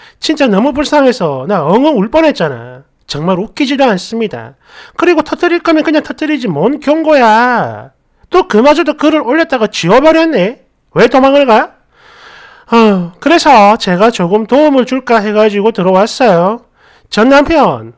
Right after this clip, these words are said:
나이 사십 중반, 병원에서 근무를 했던 홍콩콩입니다. 의사 아니에요. 그리고 상간녀, 이십 대 후반,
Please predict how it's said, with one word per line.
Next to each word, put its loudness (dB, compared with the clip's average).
나이 4
사십 -4
중반, -2
병원에서 2
근무를 -2
했던 0
홍콩콩입니다. -2
의사 2
아니에요. 2
그리고 -2
상간녀, 0
이십 -8
대 -6
후반, -2